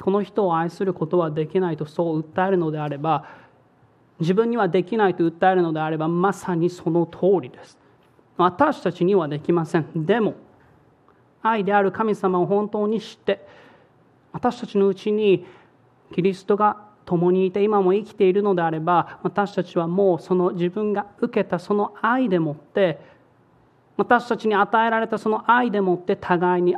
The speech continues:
愛を示すことができるものへと作り変えられたというわけです。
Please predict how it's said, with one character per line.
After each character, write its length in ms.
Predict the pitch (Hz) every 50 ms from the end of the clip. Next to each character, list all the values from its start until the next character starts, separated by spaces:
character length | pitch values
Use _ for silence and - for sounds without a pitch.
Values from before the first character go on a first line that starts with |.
| - -
愛 200 | 190 185 170 160
を 60 | 156
示 400 | 151 - - 175 175 170 165 -
す 80 | -
こ 80 | - 160
と 140 | 156 - 165
が 140 | 160 165 156
で 200 | 151 160 165 165
き 180 | - - 208
る 120 | 196 196 190
も 160 | 185 190 190
の 120 | 196 196
へ 80 | 185 180
と 240 | 180 - 190 175 - - - -
作 380 | - - - - - - 180
り 140 | 165 175 175 175
変 280 | - - 180 175 170 165
え 20 |
ら 120 | 160 160
れ 140 | 156 151 151 151 -
た 160 | - 220 214
と 160 | 214 180 160 - - - - _
い 140 | - 160 151
う 80 | 151
わ 120 | 151 147 151
け 100 | - 156
で 100 | 139 -
す。 200 | - - - -